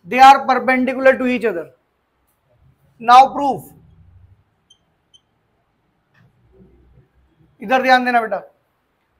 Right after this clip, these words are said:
अगर आपको ये दोनों angle ninety degree proof करने हैं तो आपको ये proof करना पड़ेगा कि ये दोनों triangles congruent हैं,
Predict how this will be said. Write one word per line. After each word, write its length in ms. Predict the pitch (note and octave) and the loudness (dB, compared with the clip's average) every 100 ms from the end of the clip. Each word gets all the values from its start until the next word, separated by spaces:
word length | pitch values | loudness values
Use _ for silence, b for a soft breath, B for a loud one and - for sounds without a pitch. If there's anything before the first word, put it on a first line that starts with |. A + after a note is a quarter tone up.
| _ _ _ _ - | _ _ _ _ -12
अगर 240 | A#3+ B3 C#4 | -4 2 4
आपको 280 | C#4 C#4+ | 4 2
ये 100 | D4 | 0
दोनों 340 | C4 B3+ C4+ C#4 | 0 -2 -2 0
angle 340 | C4+ C4 C#4 | -2 -2 -4
ninety 460 | C4+ B3+ B3+ B3 C4 | -2 -2 -2 -4 -6
degree 240 | C4 C4+ | -4 -6
proof 320 | A3+ B3+ B3 B3 | -8 -10 -10 -8
करने 280 | A#3+ B3 | -8 -6
हैं 420 | A#3+ A#3+ G3+ - _ _ _ _ _ _ _ _ _ _ _ _ _ _ _ _ _ _ _ _ _ _ _ _ _ _ _ _ _ _ _ _ _ _ _ _ _ _ _ _ _ _ _ _ _ _ - | -6 -6 -6 -12 _ _ _ _ _ _ _ _ _ _ _ _ _ _ _ _ _ _ _ _ _ _ _ _ _ _ _ _ _ _ _ _ _ _ _ _ _ _ _ _ _ _ _ _ _ _ -2
तो 40 | A#3+ | 2
आपको 280 | A#3+ B3+ | 2 0
ये 120 | C#4 C#4 | -2 -2
proof 360 | C#4+ C#4+ - | -4 -6 -4
करना 240 | C#4 C4+ C4+ | -4 0 0
पड़ेगा 340 | C4 C4 C#4 | 0 0 -2
कि 80 | C4+ | -2
ये 80 | B3+ | -4
दोनों 240 | C4 C#4 | -4 -4
triangles 680 | C4 B3+ B3+ C#4+ D#4+ - - _ _ _ _ _ _ - | -2 -2 2 2 2 -8 -20 _ _ _ _ _ _ -2
congruent 460 | B3 A#3+ B3 A#3+ F#3+ | -2 0 -4 -4 -8
हैं, 280 | D3 - | -12 -18